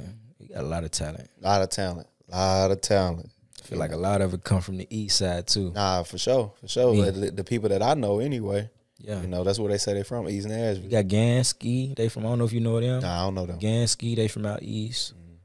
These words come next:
Speaker 2: Mm-hmm.
Speaker 1: Uh, it's a lot of us.
Speaker 2: Yeah, yeah. Nah, keep doing it, man.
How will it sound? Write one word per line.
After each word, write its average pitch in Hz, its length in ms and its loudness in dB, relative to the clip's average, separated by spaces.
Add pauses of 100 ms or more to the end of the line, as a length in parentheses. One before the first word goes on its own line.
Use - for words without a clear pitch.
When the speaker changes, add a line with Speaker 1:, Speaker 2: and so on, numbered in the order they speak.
(260)
Speaker 2:
Mm-hmm. 95 80 -6 (260)
Speaker 1:
Uh, - 40 -12 (800)
it's - 120 -12
a - 40 -10
lot 80 180 -2
of 76 120 -8
us. 73 280 -18 (140)
Speaker 2:
Yeah, 82 260 -6 (260)
yeah. 87 60 -20 (720)
Nah, 85 200 -4
keep 101 240 -6
doing 104 260 0
it, 85 100 -6
man. 80 160 -10